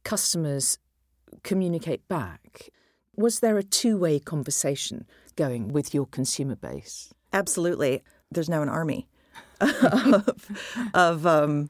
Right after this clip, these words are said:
Speaker 2: of
Speaker 1: Beauty foot
Speaker 2: beauty
Speaker 1: soldiers.
Speaker 2: hunters, exactly.
Speaker 1: <laughs>
Speaker 2: Hunting out the, yeah, the coolest and the, and the latest. So, yeah, absolutely. Because everyone in,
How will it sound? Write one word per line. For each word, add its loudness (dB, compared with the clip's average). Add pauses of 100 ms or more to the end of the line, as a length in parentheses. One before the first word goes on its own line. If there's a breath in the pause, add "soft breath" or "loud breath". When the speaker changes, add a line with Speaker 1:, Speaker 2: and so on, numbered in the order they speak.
(540 loud breath)
Speaker 2:
of 4
Speaker 1:
Beauty 2
foot -4
Speaker 2:
beauty 6
Speaker 1:
soldiers. 6
Speaker 2:
hunters, 4
exactly. 4 (180)
Speaker 1:
<laughs> -4
Speaker 2:
Hunting 4
out 4
the, -6 (100)
yeah, 4
the 2
coolest 0
and 2
the, 4
and 0
the 4
latest. 2
So, 4
yeah, 4
absolutely. 0
Because -4
everyone 2
in, -2